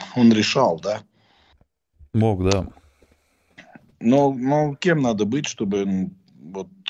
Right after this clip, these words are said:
Speaker 1: э, скажем так, продолжать делать одно и то же и каждый раз не добиваясь никакого результата? Ты его выбивая-, выпускаешь, э, в, э, Лондоне, где вообще всё отлично, да?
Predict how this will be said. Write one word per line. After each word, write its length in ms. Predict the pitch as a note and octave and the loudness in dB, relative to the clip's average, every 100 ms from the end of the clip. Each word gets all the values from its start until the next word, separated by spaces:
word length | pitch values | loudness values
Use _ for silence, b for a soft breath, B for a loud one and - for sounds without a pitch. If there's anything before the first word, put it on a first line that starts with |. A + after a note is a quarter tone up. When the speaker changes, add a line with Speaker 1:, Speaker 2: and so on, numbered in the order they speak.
| - | -12
Speaker 1:
э, 200 | F#2+ G2 F#2 | -4 -2 -2
скажем 340 | - F#2+ G2 | -2 -2 0
так, 160 | F#2+ F#2+ | -2 -4
продолжать 560 | F#2 F#2+ G#2 A#2+ B2+ | -4 0 2 2 2
делать 320 | G2 A#2 G2 | 2 0 0
одно 300 | F#2+ F#2 G2+ | -2 -2 -2
и 40 | F#2+ | -2
то 200 | C3 C3 | 0 0
же 280 | G2+ F#2 F2+ | 0 -2 -2
и 380 | F#2 F#2 F2+ | -2 -2 -2
каждый 360 | E2+ G#2 G2 G2 | -2 -2 0 2
раз 220 | G#2+ G#2 | 2 0
не 100 | G#2 | -6
добиваясь 520 | F#2 F2+ F#2+ F#2+ F2 | -14 -12 -4 -4 -4
никакого 400 | F#2 E2+ E2+ F#2 | -10 -16 -14 -12
результата? 500 | E2+ F2+ F#2+ B2 A#2+ - | -12 -12 -8 -4 -4 0
Ты 80 | C3 | 4
его 140 | B2 | 6
выбивая-, 480 | A#2+ A#2+ C3 C3+ B2+ B B B | 6 6 6 4 0 B B B
выпускаешь, 680 | A#2 C#3 B2+ D3 C#3 B2 - | -4 -2 0 2 2 0 -4
э, 40 | |
в, 460 | A2+ A#2 A2+ G#2+ G#2+ | -2 0 -2 -4 -6
э, 480 | A2 A2 A2 A2 A2 | -4 -2 0 0 0
Лондоне, 540 | A#2+ D3+ C3+ A#2 G#2+ | 2 2 2 2 2
где 180 | F#2+ A2 | 2 -2
вообще 260 | A2+ - | -2 -4
всё 260 | G#2+ - F#2 | -6 -4 -4
отлично, 500 | F#2 F#2+ E2+ - D#2+ | -4 -4 -6 -6 -12
да? 160 | F2+ | -12